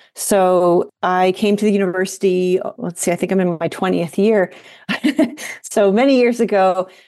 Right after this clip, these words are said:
and as a curriculum developer. So I worked on, as you mentioned, Everyday Mathematics, an elementary school math curriculum,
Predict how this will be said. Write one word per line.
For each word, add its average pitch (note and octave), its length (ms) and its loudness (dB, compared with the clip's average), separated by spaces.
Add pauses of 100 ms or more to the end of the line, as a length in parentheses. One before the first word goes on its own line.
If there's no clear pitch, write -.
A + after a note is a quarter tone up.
and F3+ 300 -4
as G3 180 0
a G3+ 60 -4
curriculum B3 400 -6
developer. D#3+ 640 -6
So F3 560 0 (360)
I F3+ 140 -2
worked F#3 480 -4
on, F3 560 -4 (180)
as F#3 140 2
you F3+ 80 0
mentioned, F3+ 260 -4
Everyday E3+ 240 -2
Mathematics, G3+ 920 -4 (160)
an E3 120 -2
elementary E3 440 -4
school E3 600 -2
math F3+ 280 -6
curriculum, F#3+ 500 -2